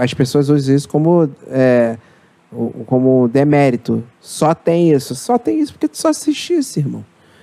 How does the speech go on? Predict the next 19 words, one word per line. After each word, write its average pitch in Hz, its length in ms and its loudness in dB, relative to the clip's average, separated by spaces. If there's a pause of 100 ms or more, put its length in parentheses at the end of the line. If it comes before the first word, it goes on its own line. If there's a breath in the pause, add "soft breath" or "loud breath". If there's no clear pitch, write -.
(380 soft breath)
Então, 139 640 0
cara, 135 420 2
produzir 151 460 -2
conteúdo 143 680 2
rápido, 127 520 0
assim, 131 280 -2
pra 127 140 -2
essas 127 240 -4
paradas, 123 500 0 (360 soft breath)
é 131 80 0
a - 20 6
melhor 143 380 4
coisa 156 320 0
que - 160 -2
existe, - 580 -6
cara. 131 180 -2 (320 loud breath)
Porque, - 200 -2
cara, 185 320 -2 (1700 soft breath)
assim, 135 440 -2